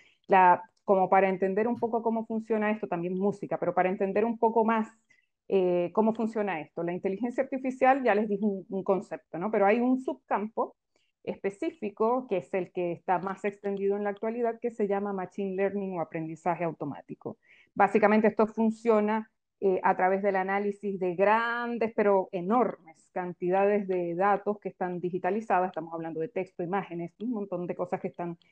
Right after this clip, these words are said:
digitalizadas y que son posibles de agrupar y analizar, eh, gracias a la capacidad de cómputo que tenemos ahora. Entonces, ¿qué hace el, qué hace el sistema? El sistema, a partir de esas grandes cantidades de, de datos, eh, crea,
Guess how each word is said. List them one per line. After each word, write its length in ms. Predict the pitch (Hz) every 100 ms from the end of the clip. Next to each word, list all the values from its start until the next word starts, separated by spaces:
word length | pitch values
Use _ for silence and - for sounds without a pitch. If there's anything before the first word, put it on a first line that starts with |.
| _ -
digitalizadas 720 | 202 196 180 175 190 202 196
y 80 |
que 100 | -
son 220 | 165 190 202
posibles 580 | 196 - 202 196 196
de 180 | 190 185
agrupar 440 | 175 175 165 190 196
y 60 |
analizar, 680 | 190 180 175 - 196 190 196 _ _ _ _ -
eh, 260 | 180 170 160
gracias 320 | 185 190 202
a 40 |
la 100 | 196
capacidad 400 | 180 175 180 185
de 80 | 196
cómputo 360 | 202 202 214 202
que 120 | 202
tenemos 380 | 202 208 220 240
ahora. 400 | 233 156 - 262 _ _ _ _ _ _ -
Entonces, 380 | 196 220 254 254
¿qué 80 | 262
hace 220 | 269 285
el, 180 | 262 -
qué 60 |
hace 160 | 262 262
el 80 | -
sistema? 480 | 233 226 320 214
El 80 | 185
sistema, 520 | 202 196 214 220 220 _ _ -
a 140 | 190
partir 460 | 180 175 - 269 311
de 60 |
esas 260 | 302 - 277
grandes 360 | 277 277 277 269
cantidades 580 | 269 277 269 254 262
de, 440 | 277 254 247 240 220 _
de 120 | - 240
datos, 480 | 247 220 247 - _ _ _ _ -
eh, 260 | 214 214 -
crea, 540 | 339 294 240 214 233